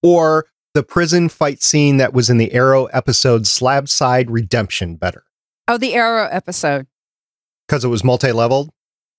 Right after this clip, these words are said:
Speaker 2: It was multi-level. There was just not so much more violence or something. It was just a little bit,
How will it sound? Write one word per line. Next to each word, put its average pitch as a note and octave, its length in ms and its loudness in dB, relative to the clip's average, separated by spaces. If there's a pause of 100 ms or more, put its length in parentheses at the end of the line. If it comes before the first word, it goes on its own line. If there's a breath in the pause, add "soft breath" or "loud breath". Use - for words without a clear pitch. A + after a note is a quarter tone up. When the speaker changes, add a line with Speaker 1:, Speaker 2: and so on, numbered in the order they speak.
Speaker 2:
It B3 60 0
was B3 140 -2
multi-level. G#3+ 960 0 (480)
There A#3 220 2
was A#3+ 260 2
just - 380 -4 (800)
not E4+ 180 0
so - 140 -2
much C#4+ 320 0
more A3 540 0 (500)
violence G3 640 0
or F#3 80 -2
something. E3+ 560 -2
It G3 180 -2
was G#3 260 0
just A3 360 -2 (160)
a G#3 80 0
little A3 320 2
bit, A3 320 -2